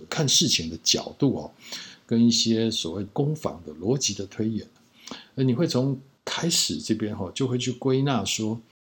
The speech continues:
呃，对方大概用了什么理由来攻击？那从这些攻击当中，我可以找到哪一些武器去反驳？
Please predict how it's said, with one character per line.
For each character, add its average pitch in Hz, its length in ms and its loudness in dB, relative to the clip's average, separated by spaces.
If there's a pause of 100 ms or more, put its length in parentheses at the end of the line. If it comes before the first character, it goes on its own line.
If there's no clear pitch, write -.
(140)
呃， 82 340 -8 (180)
对 147 180 0
方 120 220 -2
大 135 120 0
概 117 120 0
用 123 240 2
了 80 120 -4
什 - 260 0
么 95 220 -2
理 85 180 -6
由 73 180 -8
来 76 140 -8
攻 131 300 -2
击？ - 320 -4 (360)
那 139 140 -2
从 117 260 2
这 139 120 0
些 131 420 2
攻 156 260 0
击 101 200 0
当 117 200 2
中， 120 200 2
我 95 80 -4
可 113 120 -2
以 120 40 0
找 85 180 -4
到 104 160 -8
哪 87 180 -14
一 101 60 -14
些 113 300 0
武 98 200 -6
器 139 300 4
去 107 460 0
反 82 260 -6
驳？ 90 340 -2